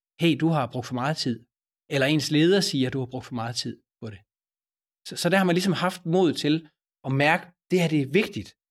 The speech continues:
Og det er så vigtigt, så jeg, så jeg skubber <laughs> den her ramme til side. Øh, og, og det kan potentielt være nogle, man skal jo, det kan potentielt være nogle kolleger, som,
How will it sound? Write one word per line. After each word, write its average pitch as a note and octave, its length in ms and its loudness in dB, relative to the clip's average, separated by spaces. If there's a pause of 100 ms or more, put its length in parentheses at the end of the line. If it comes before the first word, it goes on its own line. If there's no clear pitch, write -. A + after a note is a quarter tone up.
(140)
Og C3+ 60 -10
det D3 80 0
er E3+ 80 2
så F#3+ 140 2 (140)
vigtigt, F#3+ 260 -6
så - 160 -4
jeg, B2 240 -2 (520)
så C#3+ 80 -2
jeg C3 220 0
skubber C3+ 420 -2 (300)
<laughs> - 300 -14
den C#3 100 0
her C#3 220 0
ramme E3 220 4
til C#3 220 -4
side. B2 400 0 (720)
Øh, G#2+ 520 -6 (340)
og, B2 140 -4 (100)
og C3 80 -4
det E3 80 0
kan E3+ 200 -10
potentielt E3 380 0
være C3+ 140 0
nogle, A#2+ 200 -2 (600)
man C3+ 80 -8
skal - 140 -6
jo, B2+ 280 -8 (100)
det C#3 100 -8
kan - 80 -16
potentielt D#3 380 0
være C#3+ 120 2
nogle C3 160 -2
kolleger, D#3 480 0
som, A2+ 460 -8